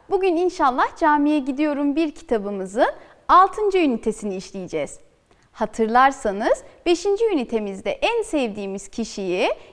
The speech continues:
yani sevgili peygamberimizi çok daha yakından tanımış olduk. Hatta bazı arkadaşlarınız hocalarına mesaj atarak "Ben de peygamberimiz gibi olmak istiyorum, artık bunun için çabalayacağım." diye mesaj atmışlar. Şükürler olsun ki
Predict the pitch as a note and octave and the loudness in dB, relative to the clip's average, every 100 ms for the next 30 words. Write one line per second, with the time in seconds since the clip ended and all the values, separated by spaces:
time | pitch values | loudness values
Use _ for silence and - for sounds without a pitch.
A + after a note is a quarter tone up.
0 | - G4 F#4+ E4+ - F#4 F4+ F#4 A4+ A4+ | 2 4 4 2 0 -2 -2 0 0 2
1 | F#4 D4 C4+ C4 C4 B3+ B3 C#4+ - A#4+ | 0 2 2 2 -2 -4 -6 -10 -2 -2
2 | B4 - E4 F4+ E4 D#4 C#4+ C4 C4 A#3 | 0 2 2 2 0 0 2 2 2 -2
3 | G#3 G3+ G#3+ F3+ F3 F3+ - _ _ - | -2 -6 -2 -2 -2 -8 -14 _ _ -20
4 | - - C5+ - A#4 C#4 A#3 F4+ A4+ B4 | -20 0 0 4 4 6 6 6 6 4
5 | E4+ C#4 A#3+ A3+ - A3 G#3 G3+ - F4+ | 4 4 4 2 2 -2 -2 -6 -4 0
6 | F4 C#4+ B3+ A#3+ A#3+ B3 C4 B3 B3+ D#4 | 2 2 2 2 0 -2 0 0 0 2
7 | A#3 G#4 - - _ - C#5 C#5 A#4+ G#4 | 2 2 -6 -20 _ 0 2 2 2 4
8 | F#4 F4 D#4+ E4 D4+ D4+ C#4 C#4+ D#4 D4+ | 6 6 6 4 2 0 -2 2 4 4
9 | C#4+ C#4+ - - C4 B3 B3+ - - F#4+ | 2 -4 -10 -6 -4 -4 -8 -12 2 4
10 | G#4 F#4 - G4+ A#4 A4+ - A4 A#4 G4 | 4 -2 -6 -4 -2 -2 -4 -6 -4 0
11 | F4+ F4 F4 F4 D#4+ E4+ B3 A#3 F#4 A#4 | 0 2 0 0 4 4 4 0 -2 -2
12 | G#4 E4+ C4+ A#3+ A#3 G#3 G3+ F#3 - _ | -2 0 2 2 0 -8 -6 -6 -6 _
13 | _ - _ - D#4 - F4 E4 E4 E4 | _ -20 _ -6 -4 0 4 6 6 4
14 | E4 - F#4 D4 | 0 0 0 0